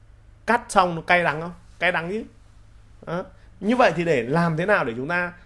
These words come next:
khi lỗ đến bảy, năm triệu mà chúng ta vẫn có thể, à, bình tĩnh để chúng ta xử lý, thì cái tâm lý hành vi nó phải thống nhất, phải nhất quán từ đầu. Đó. Và chúng ta xác định chúng ta chơi đến cùng. Và trong cái, cái thương vụ chơi đến cùng nó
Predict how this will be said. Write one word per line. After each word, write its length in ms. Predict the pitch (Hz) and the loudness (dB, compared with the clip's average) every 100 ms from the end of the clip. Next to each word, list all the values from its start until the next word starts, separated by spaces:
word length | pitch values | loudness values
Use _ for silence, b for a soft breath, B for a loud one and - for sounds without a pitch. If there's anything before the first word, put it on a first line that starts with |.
| - | -6
khi 220 | - 226 | 0 4
lỗ 180 | 214 196 | 4 4
đến 120 | 202 | 0
bảy, 140 | 175 | -2
năm 140 | 117 143 | -2 -6
triệu 160 | 170 131 | -8 -10
mà 60 | 127 | -12
chúng 100 | 131 | -10
ta 180 | 151 147 | -8 -4
vẫn 300 | 156 185 208 | -2 -2 -2
có 120 | 190 | -2
thể, 260 | 190 113 - - - - - - | -2 -4 -6 -18 -20 -20 -20 -4
à, 240 | 117 110 | 0 0
bình 220 | - 135 | 0 -2
tĩnh 180 | 120 139 | -4 -6
để 80 | 151 | -8
chúng 100 | 107 | -10
ta 100 | 127 | -10
xử 160 | 135 113 | -10 -8
lý, 180 | 110 135 b - | -10 -10 b 2
thì 360 | 220 196 170 - - - - - | 6 6 4 0 -4 -8 -14 -8
cái 120 | - 135 | -2 0
tâm 360 | - 220 214 | 4 2 4
lý 360 | 202 160 196 - | 0 0 -2 -6
hành 300 | - 151 135 | -2 0 0
vi 260 | 143 175 180 | -2 0 0
nó 120 | 147 | -4
phải 180 | 143 123 | -6 -6
thống 240 | - 127 | -2 -2
nhất, 160 | 160 226 - - | -2 -6 -10 -14
phải 120 | 95 | -8
nhất 160 | 123 - | -6 -4
quán 220 | 110 123 | -4 -4
từ 80 | 143 | -4
đầu. 200 | 117 98 - - - - - - - - - | -2 -4 -10 -20 -20 -20 -20 -20 -20 -20 -10
Đó. 240 | 101 117 B B B B | -4 -4 B B B B
Và 100 | 143 | -2
chúng 120 | 147 | 2
ta 100 | 190 | 0
xác 160 | 190 220 | 2 2
định 120 | 175 | 0
chúng 140 | 143 | 0
ta 120 | 156 170 | 2 4
chơi 240 | 190 180 | 6 6
đến 80 | 170 | 4
cùng. 260 | 175 127 - - b b b | 0 -2 -6 -20 b b b
Và 400 | - 156 156 139 - - - | 6 8 8 4 -2 -16 2
trong 260 | - 226 220 | 6 6 4
cái, 120 | 233 226 | -2 -4
cái 100 | - 220 | -4 6
thương 220 | 240 226 | 8 8
vụ 160 | 202 139 | 4 4
chơi 160 | 196 190 | 6 6
đến 120 | 190 | 4
cùng 200 | 180 135 | 0 0
nó 200 | 117 | -2